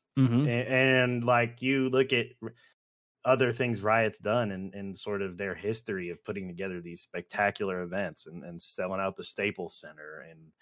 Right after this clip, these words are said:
Speaker 2: doing this, you know, in person, uh, you gotta wonder how big Valorant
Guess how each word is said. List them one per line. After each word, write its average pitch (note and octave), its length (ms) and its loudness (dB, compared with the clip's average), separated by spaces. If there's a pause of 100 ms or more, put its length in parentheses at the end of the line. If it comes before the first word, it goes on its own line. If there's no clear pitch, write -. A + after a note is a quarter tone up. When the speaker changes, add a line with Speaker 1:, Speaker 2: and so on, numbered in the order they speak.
(1040)
Speaker 2:
doing G#2+ 380 0
this, G2+ 440 -4
you G#2 140 -6
know, E2+ 240 -4
in G2+ 180 -6
person, G2+ 580 -2 (320)
uh, A#2+ 40 -8
you A2+ 200 -4
gotta G#2+ 260 2
wonder F#2 440 -4
how F#2 200 -4
big F2 280 -6
Valorant F2 380 -6